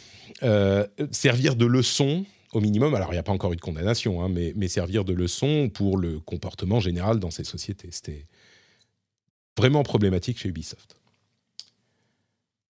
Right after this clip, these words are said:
Je sais pas si vous voulez commenter. Euh, bon, euh,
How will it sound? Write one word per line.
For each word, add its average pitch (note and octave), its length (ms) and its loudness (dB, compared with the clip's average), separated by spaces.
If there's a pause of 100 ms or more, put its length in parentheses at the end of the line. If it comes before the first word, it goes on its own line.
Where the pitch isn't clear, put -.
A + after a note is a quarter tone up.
(1000)
Je - 100 -8
sais A2 80 2
pas A2 140 2
si - 160 -4
vous G#2 200 2
voulez G#2+ 460 4
commenter. C3+ 720 2 (280)
Euh, G#2+ 580 2
bon, B2+ 200 4
euh, - 320 -6